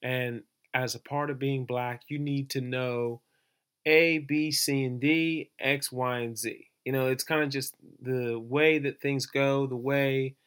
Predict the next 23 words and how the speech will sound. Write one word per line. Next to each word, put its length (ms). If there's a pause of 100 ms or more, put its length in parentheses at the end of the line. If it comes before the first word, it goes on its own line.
(400)
the 80
world 420
works. 640 (480)
So, 220
uh, 120
it 160
was 160
interesting 540
to 80
kinda 260
have 240
that 180
conversation 720
and 160
really 280
kinda 460 (400)
have 320
that 300
dimension 720
added 460
to 240
it, 100
whereas 540